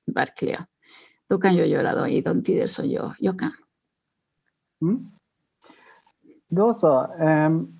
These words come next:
Speaker 2: Liria, stort tack till dig för att du var med idag
Speaker 1: Tack
Speaker 2: och
Speaker 1: till
Speaker 2: att
Speaker 1: dig.
Speaker 2: du delar med dig av din expertis.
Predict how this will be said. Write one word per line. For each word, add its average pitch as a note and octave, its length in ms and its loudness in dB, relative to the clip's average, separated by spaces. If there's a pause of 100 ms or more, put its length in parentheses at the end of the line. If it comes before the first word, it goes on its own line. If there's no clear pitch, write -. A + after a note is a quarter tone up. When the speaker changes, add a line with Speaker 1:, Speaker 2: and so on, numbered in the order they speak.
(180)
Speaker 2:
Liria, G3 540 4
stort G#3 500 0
tack G#3+ 360 2
till G3 140 4
dig E3+ 300 4 (100)
för E3+ 120 2
att E3+ 140 0
du E3+ 100 4
var E3 140 2
med D#3+ 380 4 (120)
idag D3+ 440 4
Speaker 1:
Tack F4 100 4
Speaker 2:
och - 140 -2
Speaker 1:
till E4 120 2
Speaker 2:
att C4+ 100 4
Speaker 1:
dig. D#4 140 4
Speaker 2:
du - 100 4
delar D3+ 280 4
med D3+ 180 2
dig D3 100 6
av C#3 100 2
din C#3+ 200 2
expertis. D#3 840 0